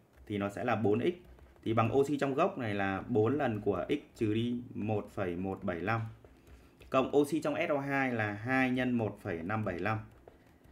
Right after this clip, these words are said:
Cộng với oxy trong nước là x cộng không phẩy mười lăm. Được chưa? Đấy, đây là phương trình số ba, đây là phương trình số bốn. Và đến lúc này thì chúng ta giải hệ ba bốn thì là chúng ta kết thúc được bài toán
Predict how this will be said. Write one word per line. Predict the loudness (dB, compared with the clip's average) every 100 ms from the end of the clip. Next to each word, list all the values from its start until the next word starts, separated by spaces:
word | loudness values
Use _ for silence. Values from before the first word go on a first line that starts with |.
| -20 -2
Cộng | 0 2
với | 2
oxy | 2 2 2
trong | 0 2
nước | 2 2 0
là | -2
x | -2 -2 -2
cộng | -2 -2
không | -4 -4
phẩy | -4
mười | -4 -2
lăm. | -2 -4 -6 -16 -10
Được | -4
chưa? | 0 0 -4 -18 -20 -20 -4
Đấy, | 0
đây | 4
là | 4 2
phương | 2 0
trình | 2 0 0
số | -2 -2 2 2 0 -6 -6
ba, | 0 2 2 -2 -10 -8
đây | -2 -2
là |
phương | -2 -2
trình | -4 -4
số | -4
bốn. | 0 0 -2 -8 -20 -20 -20 -20 -20 -20 -20 -2
Và | 2 4 4 2
đến | 4 4
lúc | 2
này | 0 0
thì | 0
chúng | -2
ta | -2 0
giải | 2 0
hệ | 0 -2
ba | 0 2
bốn | 4 4 4
thì | 2 0
là | -2
chúng | -4
ta | -6
kết | -6 -6
thúc | -6
được |
bài | -6 -6
toán | -6 -6